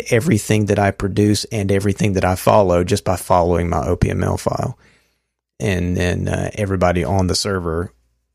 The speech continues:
you know, has that same file. Um, and it got wacky. I mean, like, you know, you would at one point, I mean, there was a network of, uh,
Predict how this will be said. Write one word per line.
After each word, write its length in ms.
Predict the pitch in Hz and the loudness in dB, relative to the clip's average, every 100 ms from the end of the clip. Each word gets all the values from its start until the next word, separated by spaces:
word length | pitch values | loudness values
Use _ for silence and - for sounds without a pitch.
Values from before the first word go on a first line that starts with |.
| _ - | _ -6
you 100 | 82 | -6
know, 80 | |
has 300 | - 113 101 | 0 0 0
that 200 | - 64 | -2 -6
same 280 | - 95 85 | -6 -8 -8
file. 420 | - 98 78 - _ _ _ _ _ _ _ _ _ _ - | -4 -4 -4 -6 _ _ _ _ _ _ _ _ _ _ -2
Um, 300 | 104 90 98 - - - _ _ _ _ _ _ _ _ - | 0 0 -4 -8 -16 -18 _ _ _ _ _ _ _ _ -6
and 120 | 127 120 | -2 2
it 80 | |
got 220 | 131 127 110 | 4 4 4
wacky. 440 | 104 123 - 90 | 4 2 0 -2
I 20 | |
mean, 240 | 98 98 95 | 0 0 2
like, 240 | 95 98 - | 0 -2 -10
you 220 | 60 92 | -8 -4
know, 120 | 90 | -2
you 220 | 85 92 98 | 0 2 2
would 160 | 92 - _ _ _ _ _ _ _ _ _ _ _ - - | 2 -6 _ _ _ _ _ _ _ _ _ _ _ -4 0
at 120 | 147 | 2
one 180 | 110 104 | 2 4
point, 280 | 110 92 | 4 4
I 40 | 92 | 4
mean, 140 | 92 | 2
there 80 | 95 | 0
was 100 | 98 | 0
a 40 | |
network 520 | 92 98 - 101 90 101 | 0 0 0 0 0 0
of, 300 | 92 95 107 | -2 -2 0
uh, 280 | 101 - | 0 0